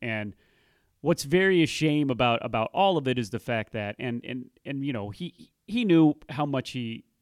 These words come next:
needed the people, but you would have loved to see someone like that. And he was pretty close to retirement,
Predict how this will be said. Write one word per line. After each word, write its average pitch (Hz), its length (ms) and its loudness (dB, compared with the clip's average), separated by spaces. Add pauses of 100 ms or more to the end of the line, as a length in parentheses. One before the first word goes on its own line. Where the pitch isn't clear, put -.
(120)
needed 127 260 -4
the 101 60 -20
people, 127 280 -8
but 120 160 -8
you 147 80 -6
would 156 120 -4
have 117 120 -6
loved 151 240 0
to 135 80 -6
see 131 200 -6
someone 127 360 -4
like 110 220 -6
that. 107 180 -8
And 127 100 -4
he 175 80 -2
was 165 140 -6
pretty 147 200 -6
close 117 300 -6
to 120 80 -12
retirement, 101 600 -12